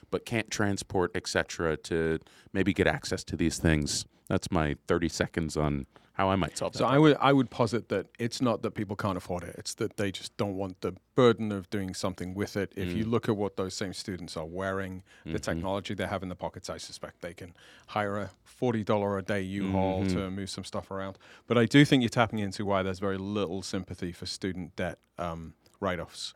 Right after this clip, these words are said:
Speaker 1: I could see that.
Speaker 2: Is
Speaker 1: Yeah.
Speaker 2: that, uh, when the general public are watching students. Now, unfortunately, the people who really need the write-offs,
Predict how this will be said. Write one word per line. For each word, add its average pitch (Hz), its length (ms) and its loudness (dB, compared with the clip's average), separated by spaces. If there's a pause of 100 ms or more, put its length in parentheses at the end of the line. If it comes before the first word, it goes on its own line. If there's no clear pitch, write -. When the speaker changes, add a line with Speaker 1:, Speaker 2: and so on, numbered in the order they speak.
(100)
Speaker 1:
I - 40 -2
could - 140 0
see - 140 0
that. 85 220 -4 (100)
Speaker 2:
Is 110 80 2
Speaker 1:
Yeah. 131 120 6 (120)
Speaker 2:
that, 107 240 0 (400)
uh, 101 320 -2
when 113 560 0 (500)
the 117 140 2
general 110 360 4
public 110 360 0
are 95 160 4
watching 98 720 0
students. - 720 -8
Now, 110 200 4
unfortunately, 101 960 2 (120)
the 113 80 -8
people 101 280 -4
who - 40 -6
really 98 320 -4
need 90 160 -6
the 87 80 -4
write-offs, 104 500 2